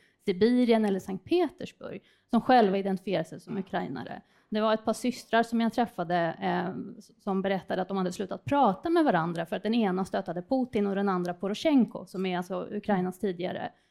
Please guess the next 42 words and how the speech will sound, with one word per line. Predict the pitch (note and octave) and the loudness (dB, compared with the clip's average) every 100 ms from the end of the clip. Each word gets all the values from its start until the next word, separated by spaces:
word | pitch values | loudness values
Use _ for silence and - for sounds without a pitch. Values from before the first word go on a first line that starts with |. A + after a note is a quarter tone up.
| _ | _
president. | G#3 F#3+ - - - _ _ _ _ - | -4 -4 -6 -6 -8 _ _ _ _ -4
Och, | G#3 - - | -4 -6 -18
eh, | - - - | -16 -14 -12
det | A3 | -4
var | A#3 G#3+ - - | 0 0 0 -8
gräl | G3+ G#3+ G#3 B3 D#4 D4 | -2 0 2 2 2 2
i | C#4 | 2
den | C4 A#3 | 0 0
familjen, | B3+ A#3 G#3+ G#3+ G#3+ G3+ | 2 2 2 0 0 -2
de | G3+ | -2
hade | G#3 F#3+ F#3+ - | -2 -2 -2 -2
slutat | A#3+ A3+ G3+ | -2 -2 -2
gratta | G#3+ A3 G#3 | -4 -4 -2
varandra | G3+ F#3+ F3+ | 0 0 -2
på | G3+ | -8
födelsedagen, | - A#3+ G#3+ G3 G3+ G3+ G3 | -4 -2 -2 -6 -4 -2 0
det | G#3 | -2
fanns | G#3+ A3 - | -2 -4 -4
inga | A#3+ G3+ F#3 E3+ _ - | -2 0 0 -6 _ -12
band | F3+ E3+ E3+ F3+ | 0 0 0 -8
kvar. | - D#4+ - - _ _ - | -4 -4 -4 -8 _ _ -6
Och | G#3 | -6
det | F#3 | -4
här | - C#4+ F4 D4 | 0 2 4 2
var | F3+ E3+ E3+ E3+ _ _ _ - | -2 -2 -2 -4 _ _ _ -10
för | |
flera | - F#3+ F#3 F3+ - | -6 0 2 2 0
år | F4 F#4 | 2 2
sedan. | - - - A3+ - | 0 -8 -8 -8 -8
Så | - | -4
det | B3 | 0
var | C#4 | 2
en | C#4 | 2
konsekvens | D4+ C4 - G#3 G3+ G3 | 0 -2 -2 0 2 0
som | G3 | -2
var | F3+ | -4
att | F3 | -4
Ryssland | G3 - F#3 F#3 | -8 -6 -4 -4
hade | F3 | -4
anne-, | F#3 G3 - | -6 -8 -4
annekterat | G#3+ G3+ - F#3 E3+ E3+ - | -2 -2 -2 0 0 -2 -8
Krim, | - C4 E4 G#3 - - | -4 4 4 4 -2 -10